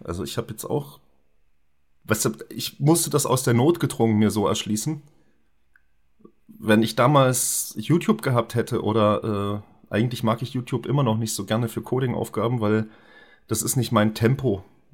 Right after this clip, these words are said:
auf eine gewisse Art und Weise. Ich möchte gerne das lesen, weil dann entscheide ich, wann ich was überspringe und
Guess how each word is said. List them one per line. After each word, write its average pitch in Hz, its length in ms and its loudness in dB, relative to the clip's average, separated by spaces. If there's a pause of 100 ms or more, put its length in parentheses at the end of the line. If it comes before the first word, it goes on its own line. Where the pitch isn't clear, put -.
(100)
auf 107 160 -10
eine 110 100 -2
gewisse 107 300 -2
Art 104 120 -2
und 104 140 -6
Weise. 101 240 -2
Ich 107 100 -8
möchte 113 240 -4
gerne 104 400 0
das 107 220 -6
lesen, 123 560 0 (680)
weil 98 140 -4
dann 104 160 2
entscheide 110 400 0
ich, - 300 -6 (120)
wann 110 160 4
ich 107 260 -4 (180)
was 104 180 0
überspringe 113 600 -2
und 101 280 -4